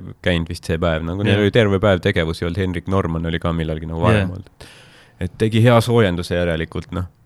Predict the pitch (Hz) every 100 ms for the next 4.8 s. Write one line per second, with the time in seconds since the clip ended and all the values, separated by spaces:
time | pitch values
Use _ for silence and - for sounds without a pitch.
0 | _ - - 110 87 - 90 82 - _
1 | 113 101 90 90 78 85 82 87 85 92
2 | 85 82 - _ - _ _ _ _ _
3 | - 98 101 101 98 131 123 101 139 98
4 | - 92 92 98 98 113 - 127